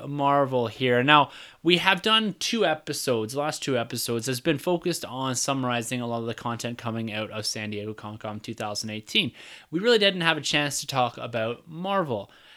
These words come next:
And one of the reasons that is, is because Marvel found themselves fairly absent from the Nexus of Nerd in two thousand eighteen. Now, I wanted to get your opinion on that. I know,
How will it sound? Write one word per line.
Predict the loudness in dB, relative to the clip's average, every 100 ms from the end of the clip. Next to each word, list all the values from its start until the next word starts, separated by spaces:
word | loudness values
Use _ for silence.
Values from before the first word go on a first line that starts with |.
| -6
And | 2 4 4 4
one | 4
of | 4
the |
reasons | 0 0 0 -4 -2
that | -2 2
is, | 2 2 -2
is | -6
because | -8 -6 -2 -2 -2
Marvel | -2 -2 0 -2
found | -2 0 0 2 -2
themselves | -2 -4 -4 -4 -6
fairly | -8 -2 0 0 -2
absent | -2 -4 -4 -6 -10 -10 -12 -20 -20
from | -18 -6 -2 0 -2 -4
the | -2
Nexus | -2 -2 -6 -8 -8 -8
of | -8 -8 -8
Nerd | -6 -6 -4 -6
in | -8
two | -6 -8
thousand | -8 -10 -6 -8 -6
eighteen. | -8 -8 0 2 2 -4 -18 -4
Now, | 0
I |
wanted | 2 4
to | 2
get | 4
your | 4
opinion | 2 -2 -2 0 4 2 0 -4
on | -2 0 0 -2
that. | -6 -6
I | 0 4
know, | 6 4